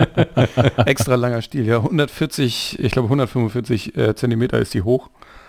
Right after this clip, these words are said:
Hat unten so einen dicken Fuß und so einen, so einen Aluminiumstab, der nach oben geht, wo hinten, ja, so eine, so eine L-E-D-Leiste eingelassen ist, womit man dann quasi indirekt seine Wand beleuchten oder am besten noch die Ecke beleuchten soll.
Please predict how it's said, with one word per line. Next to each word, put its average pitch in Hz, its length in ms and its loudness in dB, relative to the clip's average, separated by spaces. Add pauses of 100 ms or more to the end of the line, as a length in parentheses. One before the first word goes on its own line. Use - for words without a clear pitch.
(240)
Hat 117 160 0
unten 143 240 2
so 123 80 2
einen 127 100 0
dicken 139 180 -2
Fuß 185 320 0
und 135 340 -2
so 117 120 -2
einen, 113 180 0
so 104 120 -2
einen 98 300 0
Aluminiumstab, 107 920 0
der 107 100 0
nach 104 80 0
oben 117 200 -2
geht, 110 180 0
wo 107 140 2
hinten, 107 360 0 (640)
ja, 113 200 0
so 104 100 0
eine, 107 160 2
so 101 100 -2
eine 98 400 -2 (200)
L-E-D-Leiste 104 800 0
eingelassen 98 480 -2
ist, 98 240 -8
womit 107 340 -2
man 117 120 0
dann 110 220 0
quasi 117 440 -2 (340)
indirekt 143 460 0
seine 117 240 0
Wand 117 160 -2
beleuchten 104 420 -2
oder 107 180 0 (100)
am 110 140 -2
besten 107 260 -2
noch 104 120 -2
die - 140 -8
Ecke 117 200 -6
beleuchten 101 480 -4
soll. 92 220 -8